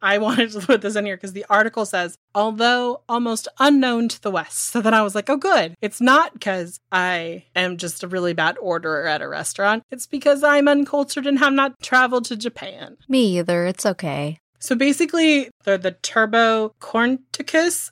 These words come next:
Speaker 1: They're, like, the ones that you see that, like, I can only see, like, you know,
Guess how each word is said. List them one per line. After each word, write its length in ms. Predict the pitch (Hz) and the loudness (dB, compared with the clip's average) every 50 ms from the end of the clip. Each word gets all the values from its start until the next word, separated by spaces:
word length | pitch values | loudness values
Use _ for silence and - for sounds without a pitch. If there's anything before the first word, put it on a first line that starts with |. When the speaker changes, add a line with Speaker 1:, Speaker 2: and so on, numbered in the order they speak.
| _ _ - | _ _ 0
Speaker 1:
They're, 160 | 233 226 220 | 2 2 4
like, 260 | 220 220 208 202 - | 2 2 0 -2 -2
the 80 | 220 208 | -2 -2
ones 460 | 202 214 220 220 226 226 233 226 214 | 0 0 0 0 2 0 0 0 0
that 200 | - 220 214 220 | 0 -2 -2 -2
you 140 | 214 208 208 | -4 -8 -8
see 360 | - - - 214 208 208 202 | -8 -6 -6 -4 -4 -4 -2
that, 360 | 185 196 185 185 196 214 208 | 0 0 0 0 -2 -2 -4
like, 300 | 190 185 185 - - _ - | -4 -4 -4 -6 -8 _ -2
I 100 | 254 254 | -2 0
can 120 | 294 339 | 0 0
only 160 | 330 339 320 | 0 0 0
see, 100 | 302 311 | 0 0
like, 200 | 254 233 185 - _ _ | -2 -2 -4 -4 _ _
you 160 | 254 262 294 | 0 0 0
know, 80 | 381 | 0